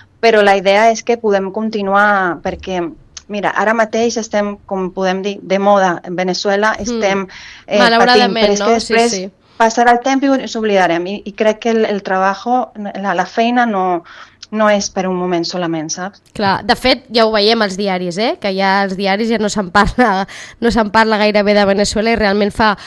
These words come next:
Speaker 2: pocs dies. Jennifer, eh, entenc, tu vius a Sitges des de fa anys?
Speaker 1: Sí, des
Speaker 2: Però
Speaker 1: del dos mil quatre,
Speaker 2: des del
Speaker 1: correcte.
Speaker 2: dos mil quatre.
Speaker 1: I a Catalunya soc des del dos mil, correcte, sí, sí.
Speaker 2: Des de, te-, pa-, d'entrada, felicitar-te perquè tens un català excel·lent, excel·lent.
Speaker 1: <laughs>
Speaker 2: Em,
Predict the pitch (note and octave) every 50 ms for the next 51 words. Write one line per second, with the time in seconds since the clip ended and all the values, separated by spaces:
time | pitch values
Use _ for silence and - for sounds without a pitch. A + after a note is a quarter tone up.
0 | - - - - A#3 A#3+ A3+ G#3+ A#3 A#3+ A#3 A3+ A3+ C4+ C4+ C#4+ C4+ B3 B3+ A#3
1 | G3 - - A3 A3 G#3+ G#3 - - G3 G#3 G#3+ G3+ A#3 C4+ - - - C4 A#3+
2 | C#4 C4+ A#3+ A3 - - C#4 A3+ C4+ C4 A#3+ G#3+ G3 G3 - - F#3 F3+ F#3 F#3
3 | A#3 C#4+ E4 E4+ - - - _ _ _ _ _ _ _ _ _ _ _ _ _
4 | _ _ _ _ A3 A3+ A3+ A#3 A#3 F#3 - - - F#3 A3 G3 F3+ F3 F3+ E3+
5 | F3 F3+ E3+ - - D#3+ D#3 D#3 - A3+ G#3+ G3 F3+ F#3 E3 E3+ F3 E3+ - -
6 | G#3 G3+ - G3 G3+ G3 - - A#3 C4 C#4 E3 - - E3+ E3 E3 F#3 G3 F#3+
7 | G3+ F3+ F#3+ F#3+ F#3+ G3 F#3 E3+ F3 F3 F3 E3+ E3 D#3+ D#3 D#3 - - D#3+ E3+
8 | D3+ - - D#3+ D#3 - G3 E3 D#3+ - G#3 A3+ A3 G#3 G#3 - - - - -
9 | B3 - - C4+ C4 B3 C4 B3+ B3+ C#4 - - F#4+ - G4 F4 F4+ - D#4 -
10 | D4 C#4+ C#4+ - F4+ F4 D#4+ C#4+ A3+ C4 C4+ C#4+ D4 C4 D#4 C#4+ - B3+ C#4 D#4
11 | F4 E4+ - D4+ - - - C4+ A#3+ A3+ G3 F3 F3 E3 E3+ E3+ - _ _ _
12 | _ - A3 A#3 - - A#3+ A3 A3 G3+ F#3+ - - C4+ - - - G4 - -
13 | A#4 A4 - - - - - E4+ D#4 D4 C#4+ C#4 C#4 C#4